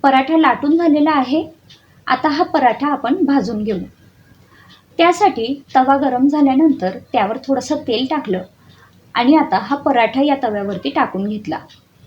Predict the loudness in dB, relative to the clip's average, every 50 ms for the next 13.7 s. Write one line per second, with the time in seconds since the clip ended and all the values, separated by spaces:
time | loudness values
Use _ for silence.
0 | _ _ _ _ _ 2 4 4 4 4 2 0 2 2 2 2 2 2 0 -4
1 | -6 -6 -6 -8 -8 -6 -2 -4 -2 -2 0 0 0 0 0 -2 -8 -8 -8 -10
2 | _ _ -20 _ _ -8 -2 0 0 0 0 0 2 2 4 4 4 4 2 2
3 | 0 0 -2 -2 -2 2 2 2 2 2 -2 -4 -4 -4 -6 -6 -6 -6 -8 -8
4 | -10 -18 -20 _ _ -20 _ _ _ _ _ _ _ -20 -20 _ -6 -4 0 4
5 | 4 4 4 4 2 0 0 0 0 0 0 -2 -2 -2 -2 -2 -2 -2 -4 -2
6 | -4 -6 -6 -6 -6 -6 -4 -4 -4 -4 -4 -6 -6 -6 -6 -6 -8 -8 -6 -4
7 | -4 -2 0 0 2 2 2 0 0 -2 -6 -8 -8 -6 -4 -2 -2 -2 -2 -4
8 | -6 -4 -4 -4 -2 -2 -4 -4 -6 -4 -2 -2 -2 -4 -4 -6 -10 -12 -12 _
9 | _ _ _ _ _ _ _ _ _ _ _ _ -20 -20 _ _ -20 -20 _ _
10 | _ -2 0 2 2 2 2 0 -4 -6 -2 0 2 2 2 2 0 -2 -2 -4
11 | -4 -6 -6 -4 -2 2 2 2 4 4 2 2 2 0 -2 -2 -2 -2 -4 -4
12 | -6 -8 -6 -8 -8 -8 -6 -6 -4 -4 -4 -4 -2 -2 -2 -2 -2 -2 -4 -4
13 | -2 -2 -2 -2 -2 -4 -6 -8 -8 -10 -12 -12 -16